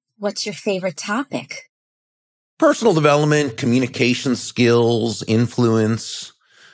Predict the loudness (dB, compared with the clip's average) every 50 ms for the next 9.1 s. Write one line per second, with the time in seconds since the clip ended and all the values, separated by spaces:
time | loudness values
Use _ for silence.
0 | _ _ -2 0 0 0 0 0 -2 -2 0 0 0 2 2 2 2 2 2 2
1 | 0 0 0 2 2 4 4 2 2 0 -2 -2 -4 -8 -12 -14 -18 -18 _ -2
2 | -2 -2 -2 -4 -6 -6 -6 -6 -10 -14 -18 -18 -20 -20 -20 -20 _ _ _ _
3 | _ -2 0 0 2 2 4 4 4 4 4 2 0 0 -2 -8 -6 -4 -2 -2
4 | 0 0 0 0 0 -2 -4 -10 _ _ _ _ _ _ _ _ -14 -10 -4 -4
5 | -2 -2 -2 -2 -2 0 0 0 0 0 -2 -2 -2 -4 -2 2 2 4 4 4
6 | 2 0 0 2 2 4 4 2 2 -2 -6 -8 -4 -2 -2 -2 0 -2 -4 -6
7 | -6 -8 -2 0 0 0 0 -2 -8 -14 -2 _ 0 2 2 2 0 0 -2 -4
8 | -4 -4 -4 -2 -2 -2 -2 -2 0 0 -2 -2 -2 -4 -4 -2 -2 -2 -2 -4
9 | -6